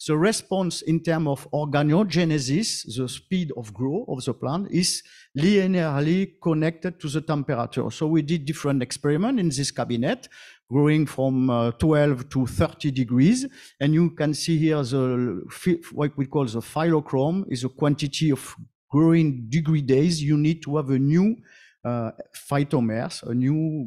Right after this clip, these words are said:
growing unit. And you can see whatever the temperature you, you play, you have more or less the same growing units. That means that, uh,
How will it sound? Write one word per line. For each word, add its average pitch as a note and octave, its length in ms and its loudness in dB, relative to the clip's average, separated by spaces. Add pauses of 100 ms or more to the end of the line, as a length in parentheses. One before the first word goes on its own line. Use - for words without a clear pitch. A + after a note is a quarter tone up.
(120)
growing C#3 360 0
unit. D3 420 2 (540)
And D3+ 140 2
you F#3 100 2
can E3 180 0
see G3+ 260 -2
whatever F3+ 460 0
the D#3+ 140 0
temperature C#3+ 720 0
you, B2 420 0
you A#2 120 -4
play, D3 280 0
you G3 300 2
have E3+ 240 2
more E3+ 260 2
or D3+ 40 0
less D#3 200 -4
the D3+ 80 -10
same C#3 640 -2
growing D3 320 4
units. C#3+ 400 2
That D#3+ 240 0
means F3+ 360 4
that, D3+ 300 -6
uh, C#3 220 -2